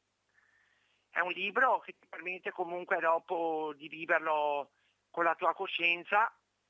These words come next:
consapevole di, di quello che stai leggendo, quindi di quello che stai vivendo,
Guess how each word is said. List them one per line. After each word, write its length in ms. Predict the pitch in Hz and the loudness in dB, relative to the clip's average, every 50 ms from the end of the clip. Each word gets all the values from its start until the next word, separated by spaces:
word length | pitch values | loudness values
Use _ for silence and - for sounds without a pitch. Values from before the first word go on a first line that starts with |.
| _ _ | _ _
consapevole 960 | - 160 165 - - 165 - - 160 160 165 160 175 170 170 165 160 156 151 143 | -20 -20 -18 -10 -10 -10 -8 -6 -6 -6 -4 -4 -2 0 0 0 0 -2 -4 -6
di, 400 | 147 160 160 156 156 151 143 139 | -10 -16 -14 -14 -14 -14 -14 -16
di 80 | 151 | -16
quello 260 | 147 - 175 170 170 | -10 -4 -2 -2 -2
che 120 | 165 160 151 | -2 -4 -4
stai 400 | - 170 160 165 160 160 151 147 | 0 0 0 0 -2 -6 -10 -8
leggendo, 720 | 151 151 139 - 151 156 151 151 147 175 185 202 - _ _ | -8 -8 -6 -4 -4 -4 -4 -2 0 0 0 0 -2 _ _
quindi 240 | - - 147 147 | -20 -18 -16 -16
di 80 | 143 139 | -16 -14
quello 220 | - 160 151 151 | -8 -6 -6 -6
che 80 | 139 139 | -6 -6
stai 180 | - 151 147 143 | -4 -2 -2 -2
vivendo, 640 | 143 135 120 135 135 135 139 151 160 - - | -2 -2 0 0 0 0 2 2 0 0 0